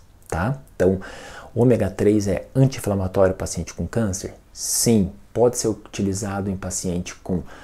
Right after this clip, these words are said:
radioterapia, quimioterapia, tratamento com hormonioterapia? Sim. A minha opinião é que deve utilizar, tá? O segundo motivo é que, por reduzir a inflamação,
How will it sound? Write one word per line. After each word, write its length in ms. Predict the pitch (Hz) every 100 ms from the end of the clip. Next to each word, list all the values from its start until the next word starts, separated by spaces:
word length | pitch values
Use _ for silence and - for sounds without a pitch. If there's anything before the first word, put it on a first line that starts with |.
| -
radioterapia, 1000 | - 92 - 82 78 - 110 110 107 98
quimioterapia, 1000 | - 95 82 - 85 76 101 104 104 95
tratamento 600 | 98 95 95 92 92 -
com 140 | -
hormonioterapia? 920 | 98 98 95 87 85 78 - 113 - -
Sim. 560 | - - - 117 101 95 -
A 80 | 92
minha 140 | 90
opinião 380 | - 90 92 104
é 100 | 87
que 180 | - 104
deve 480 | 90 92 101 92
utilizar, 580 | 87 - 85 82 - 67 - -
tá? 180 | 85 104 139 - - - - - - - -
O 40 |
segundo 340 | - 143 175 151
motivo 600 | 98 - 131 131 82 73 - - - -
é 140 | 104
que, 140 | -
por 200 | - 160
reduzir 540 | 165 139 120 110 101 143
a 40 |
inflamação, 880 | 139 - 92 80 78 - 120 127 95